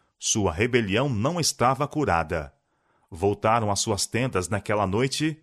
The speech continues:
aterrorizados, mas não arrependidos. Tinham sido lisonjeados por Coré e seu grupo,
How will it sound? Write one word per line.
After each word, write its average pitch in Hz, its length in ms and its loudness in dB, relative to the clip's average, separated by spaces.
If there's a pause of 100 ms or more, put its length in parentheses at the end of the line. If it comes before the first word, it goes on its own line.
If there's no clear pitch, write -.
(120)
aterrorizados, 139 1160 0 (320)
mas 95 260 -2
não 95 240 -2
arrependidos. 120 920 -4 (720)
Tinham 190 320 2
sido 170 340 2
lisonjeados 160 800 2
por 170 180 0
Coré 160 480 0 (160)
e 123 60 2
seu 170 200 4
grupo, 107 560 0